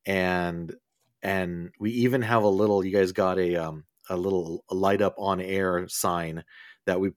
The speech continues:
put on the door. And I gotta tell you, that was just one of the nicest surprises I've ever gotten. Just the support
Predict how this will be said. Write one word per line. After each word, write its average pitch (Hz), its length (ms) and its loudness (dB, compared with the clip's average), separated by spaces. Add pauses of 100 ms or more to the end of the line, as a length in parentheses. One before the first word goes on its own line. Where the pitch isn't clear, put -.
(200)
put 107 140 4
on 101 80 2
the 98 80 -2
door. 87 440 0 (400)
And 98 500 -2 (400)
I 135 120 6
gotta 95 220 4
tell 92 200 2
you, 87 200 2
that 107 180 2
was 127 140 0
just 110 140 -4
one 110 180 0
of 104 80 -2
the 92 220 -2
nicest 101 500 -4
surprises 92 800 -2 (640)
I've 107 180 2
ever 107 220 2
gotten. 87 560 -4 (420)
Just 110 380 0
the 92 380 2
support 110 640 2